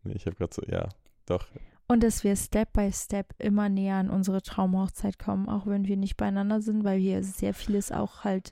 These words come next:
Speaker 2: so organisieren
Speaker 1: Ja.
Speaker 2: können. Wir haben jetzt unser festes Fotografen- und Videografen-Team gebucht. Juhu! Wir
Speaker 1: Ui,
Speaker 2: haben
Speaker 1: ui.
Speaker 2: Location, wir haben,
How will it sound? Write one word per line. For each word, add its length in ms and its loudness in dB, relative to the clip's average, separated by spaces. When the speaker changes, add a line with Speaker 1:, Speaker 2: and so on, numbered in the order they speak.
Speaker 2:
so 200 -2
organisieren 640 2
Speaker 1:
Ja. 60 -2
Speaker 2:
können. 360 0
Wir 120 4
haben 100 4
jetzt 180 0
unser 300 0
festes 540 -2
Fotografen- 680 -2
und 100 0
Videografen-Team 840 -2
gebucht. 540 -2
Juhu! 140 4
Wir 220 4
Speaker 1:
Ui, 40 6
Speaker 2:
haben 200 4
Speaker 1:
ui. 260 2
Speaker 2:
Location, 1160 -2
wir 180 -2
haben, 320 -2